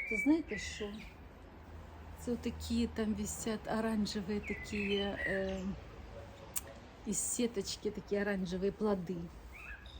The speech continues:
Дуже воно гарно. Оце все воно в мене. Це його дуже багато. Так. І от ці всі, це багато, що воно пошурувало зелені. Треба буде мені прорядити.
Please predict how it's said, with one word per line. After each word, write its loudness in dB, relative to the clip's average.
Дуже -6
воно -2
гарно. -2
Оце 0
все -4
воно -2
в -4
мене. -4
Це -2
його 2
дуже 0
багато. -2
Так. 0
І 8
от 4
ці -2
всі, 0
це 0
багато, 2
що 2
воно 0
пошурувало -2
зелені. -2
Треба -2
буде -4
мені 2
прорядити. -2